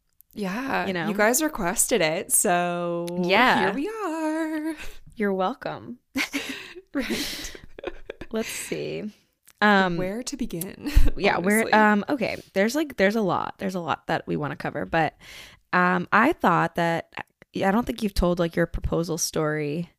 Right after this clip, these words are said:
Speaker 2: on the podcast. Do you wanna, like,
Speaker 1: Oh,
Speaker 2: share how,
Speaker 1: sure.
Speaker 2: how Dan, like, proposed to you and
Speaker 1: Oh,
Speaker 2: stuff?
Speaker 1: wow. Yeah. Um,
Speaker 2: <laughs>
Speaker 1: that's funny that I haven't shared that. Um,
Speaker 2: I don't think so.
Speaker 1: I
Speaker 2: Or
Speaker 1: don't
Speaker 2: maybe
Speaker 1: think I have
Speaker 2: briefly
Speaker 1: either. I don't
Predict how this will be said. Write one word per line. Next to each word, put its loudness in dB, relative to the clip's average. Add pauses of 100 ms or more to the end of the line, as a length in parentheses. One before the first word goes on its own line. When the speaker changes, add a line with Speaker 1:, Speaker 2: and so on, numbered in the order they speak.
(380)
Speaker 2:
on 2
the 0
podcast. -10
Do -6
you -4
wanna, -8 (340)
like, -4
Speaker 1:
Oh, -2
Speaker 2:
share -2
how, -2
Speaker 1:
sure. -8
Speaker 2:
how -2
Dan, -6
like, -10
proposed -4
to -10
you -6
and -6
Speaker 1:
Oh, -4
Speaker 2:
stuff? -6
Speaker 1:
wow. -6
Yeah. -8 (220)
Um, -2 (380)
Speaker 2:
<laughs> -20
Speaker 1:
that's -4
funny -4
that -4
I -6
haven't -12
shared -10
that. -10
Um, -2
Speaker 2:
I -2
don't -4
think -4
so. -6
Speaker 1:
I 2
Speaker 2:
Or 6
Speaker 1:
don't 6
Speaker 2:
maybe 6
Speaker 1:
think 2
I 2
have 0 (220)
Speaker 2:
briefly -2
Speaker 1:
either. 0
I -2
don't -10